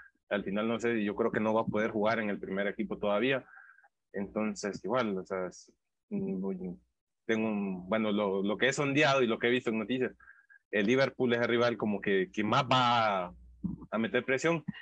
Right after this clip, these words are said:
y ese es el problema. O sea, ustedes hablaban de sobreprecios de, del jugador, entonces al ver tantos equipos con una billetera, digamos, que puede acceder a esos precios, o sea, el ni-, el precio del jugador va, va, va a subir. O sea,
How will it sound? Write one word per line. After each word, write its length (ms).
y 80
ese 160
es 60
el 100
problema. 380
O 360
sea, 140
ustedes 200
hablaban 300
de 80
sobreprecios 600
de, 140
del 160
jugador, 460
entonces 360
al 200
ver 160
tantos 340
equipos 400
con 200
una 180
billetera, 720
digamos, 280
que 120
puede 320
acceder 480
a 60
esos 220
precios, 360
o 380
sea, 80
el 120
ni-, 140
el 360
precio 280
del 80
jugador 340
va, 140
va, 340
va 160
a 40
subir. 300
O 460
sea, 100